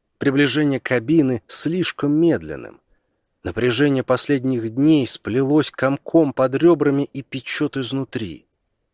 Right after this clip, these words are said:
Зря вспомнил о жене. Это только подливает масло в огонь. Отчаянно хочется забыться, положить голову на мягкие женские колени, ощутить губами нежную кожу,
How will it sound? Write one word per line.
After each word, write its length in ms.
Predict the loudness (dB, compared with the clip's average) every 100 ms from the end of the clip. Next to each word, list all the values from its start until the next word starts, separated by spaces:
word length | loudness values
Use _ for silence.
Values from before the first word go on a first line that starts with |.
| _ _ _ _
Зря 340 | -8 -6 -4 -4
вспомнил 560 | -4 -4 -2 -2 -4
о 60 | -4
жене. 500 | -4 -8 -10 -12 -16 _ _ _ _
Это 300 | -4 0 0
только 400 | 2 2 2 -2
подливает 500 | -2 -2 0 -2 -2
масло 460 | -4 -2 -2 -4 -4
в 100 | -4
огонь. 380 | -6 -6 -8 -12 _ _ _ _ _ _ _ _ _ _
Отчаянно 640 | -14 -6 -4 0 0 -2
хочется 440 | 0 -2 -2 -4 -4
забыться, 840 | -2 -4 0 0 0 -4 -8 -8 _ _ _ -4
положить 400 | 0 2 0 -2
голову 400 | 4 6 6 0
на 120 | 0
мягкие 540 | 2 4 2 -2 -4 -4
женские 540 | 0 0 0 -6 -10
колени, 680 | -6 -2 4 4 2 -4 -8 _ _ _
ощутить 460 | -6 -6 -4 -6
губами 500 | -4 -6 0 0 0
нежную 560 | -4 -4 -4 -6 -8 -10
кожу, 720 | -10 -6 -2 -2 -4 -10 -16